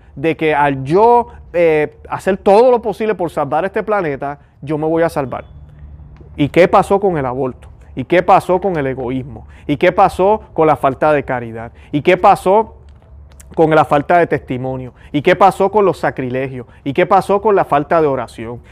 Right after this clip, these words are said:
¿Y qué pasó con todos los pecados que se hacen todos los días que hacemos como esposos, como hijos, como padres?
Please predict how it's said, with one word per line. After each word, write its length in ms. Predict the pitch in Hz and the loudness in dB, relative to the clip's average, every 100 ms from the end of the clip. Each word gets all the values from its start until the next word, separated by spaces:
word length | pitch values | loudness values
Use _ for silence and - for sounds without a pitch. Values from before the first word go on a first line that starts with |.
| - | -8
¿Y 80 | 160 | 0
qué 100 | 220 | 2
pasó 240 | 277 294 | 2 0
con 160 | 302 240 | -2 0
todos 140 | 208 | 0
los 100 | 294 | 0
pecados 340 | - 190 196 294 | -2 0 0 0
que 120 | - | -4
se 100 | 202 | -4
hacen 240 | 196 254 | -4 -6
todos 280 | 226 208 262 | -6 -2 0
los 140 | 233 147 | 0 0
días 180 | 247 | 0
que 60 | 262 | 0
hacemos 460 | - 185 262 262 139 - - - - | 0 0 2 0 -2 -12 -20 -20 -4
como 200 | 180 175 | 2 4
esposos, 460 | 151 160 220 254 - | 2 4 4 4 -2
como 260 | 185 165 | -2 -2
hijos, 180 | 214 240 | -2 -2
como 260 | - 175 143 | -6 -8 -8
padres? 560 | - - 254 277 160 | -12 -16 -12 -10 -12